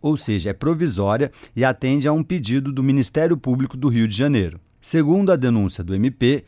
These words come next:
a Prefeitura do Rio firmou contratos com a empresa China Merreco para a reestruturação de hospitais e compra de equipamentos, mas há indícios de que as licitações foram direcionadas para favorecer a empresa chinesa.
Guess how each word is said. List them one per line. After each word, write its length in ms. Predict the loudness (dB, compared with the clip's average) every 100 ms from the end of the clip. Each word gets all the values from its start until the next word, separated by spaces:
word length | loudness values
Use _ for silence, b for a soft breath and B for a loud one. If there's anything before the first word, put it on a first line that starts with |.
| b
a 100 | -8
Prefeitura 680 | -2 0 2 0 0 -2 -2
do 140 | 0
Rio 320 | 0 2 0 0
firmou 320 | -2 0 0
contratos 760 | 0 -2 0 0 0 0 -6 -8
com 80 |
a 60 | -4
empresa 420 | -4 -2 -2 -2
China 500 | -6 -6 -4 -2 0
Merreco 640 | 0 0 0 -2 -4 -4 -4 B B B
para 180 | 0 2
a 40 |
reestruturação 1000 | 0 0 -2 -8 -2 0 0 -2 -2 -2
de 120 | -2
hospitais 640 | -6 -8 -4 0 0 0 -6
e 40 |
compra 360 | -4 -2 -2 -4
de 100 | -6
equipamentos, 680 | -4 -2 0 0 -2 -10 -20 b b b
mas 240 | -2 0 2
há 140 | 0
indícios 560 | 0 0 -2 -4 -6 -8
de 140 | -6
que 100 | -2
as 140 | -2
licitações 880 | 0 -2 -2 -2 0 0 0 0 0
foram 280 | -4 -4 -2
direcionadas 840 | -2 -2 -2 0 2 2 0 -4 -8 B B
para 220 | -2 0
favorecer 760 | 0 0 0 0 -2 -2 -2 0
a 60 |
empresa 400 | 0 0 -2 -2
chinesa. 500 | -4 -2 0 0 -4